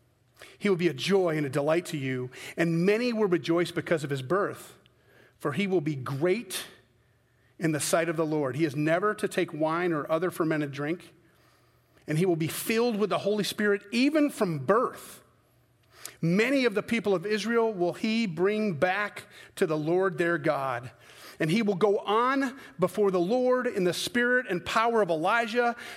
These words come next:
to turn the hearts of fathers to their children and the disobedient to the wisdom of the righteous,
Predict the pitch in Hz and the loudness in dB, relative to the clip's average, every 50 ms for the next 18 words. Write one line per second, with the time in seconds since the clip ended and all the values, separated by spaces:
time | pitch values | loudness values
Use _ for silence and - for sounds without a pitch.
0 | - - 220 196 - - 233 254 247 240 226 190 - - - - 247 254 262 262 | -4 0 0 0 0 2 0 2 2 2 0 0 -2 -2 0 2 4 4 4 2
1 | - - - - 208 196 190 - - 254 240 240 247 254 247 240 196 - - 214 | 0 -4 -6 -2 -2 -2 -2 -2 -2 0 2 2 2 2 2 0 -2 -2 -2 -2
2 | 175 180 175 170 - - 254 254 247 226 240 240 233 226 220 - - - - - | -2 -2 -2 -2 -2 0 2 2 2 2 0 0 0 -2 -4 -6 -10 -6 -2 0
3 | 202 202 190 160 247 - - 226 185 165 147 208 247 262 254 262 254 247 247 - | 2 2 2 0 0 0 2 0 0 0 0 2 2 2 4 4 2 0 0 -2
4 | - 202 196 180 175 180 185 202 254 302 311 277 - 339 311 285 277 254 196 254 | 0 0 0 0 0 0 0 2 2 2 2 2 2 2 4 4 4 2 2 0
5 | 247 226 240 240 240 226 - - 220 160 - - - - - | 0 2 2 0 0 0 0 0 -2 -2 -2 -6 -12 -12 -14